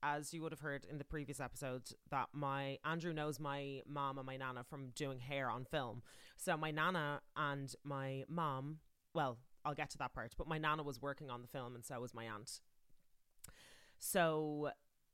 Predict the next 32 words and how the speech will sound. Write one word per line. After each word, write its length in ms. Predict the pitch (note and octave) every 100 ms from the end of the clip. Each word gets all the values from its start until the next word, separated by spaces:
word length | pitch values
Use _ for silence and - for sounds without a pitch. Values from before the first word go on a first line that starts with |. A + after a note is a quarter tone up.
| _ _ _ _ _ _ _
one 260 | F#3 B3+ D4+
day 580 | G3+ D#3+ D3 D#3 F#3 - - _ _
I 100 | F3+
got 120 | F3+ E3+
a 40 |
phone 280 | - A#3 D4
call 440 | E3 B2+ B2+ D3 -
from 300 | D#3+ C#3+ C#3+
the 60 | C#3+
hair 220 | F3 G3+
department, 680 | G3 C#3+ B2+ C3+ E3 F3 - -
obviously 280 | C3+ A#2+ C3+
'cause 120 | C3
back 220 | C#3+ -
then 140 | B2
they 80 | B2
didn't 200 | B2+ B2
really 180 | A#2+ B2
have 200 | B2+ A#2+
many 180 | B2+ A#2+
people 280 | C3+ B2 B2+
that 180 | B2 -
would 220 | B2+ G2+ C#3
know 100 | B2
how 80 |
to 100 | B2
braid 260 | - A#2+ A#2+
hair 220 | C3+ B2+
and 80 | C3
do 120 | C3+
whatever, 440 | B2+ C3+ D3+ C3+ C#3+ - - - - - -
um, 680 | D#3 D3 C#3+ C#3+ C#3 C#3